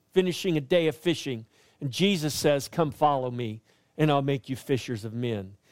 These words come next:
And these uneducated fishermen begin to follow this rabbi, and they had no idea in that moment what was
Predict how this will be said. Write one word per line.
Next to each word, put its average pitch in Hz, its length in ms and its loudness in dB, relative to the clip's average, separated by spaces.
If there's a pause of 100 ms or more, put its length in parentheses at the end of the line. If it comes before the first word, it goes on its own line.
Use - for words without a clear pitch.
(160)
And 151 80 4
these 147 240 2
uneducated 151 880 0
fishermen 127 580 0
begin 143 300 2
to 131 80 -2
follow 143 480 2
this 131 380 -4 (340)
rabbi, 131 640 2
and 113 100 -4
they 127 80 0
had 131 260 2
no 196 400 2
idea 202 440 2
in 156 80 0
that 160 180 0
moment 147 480 0
what 147 340 0
was 143 220 -10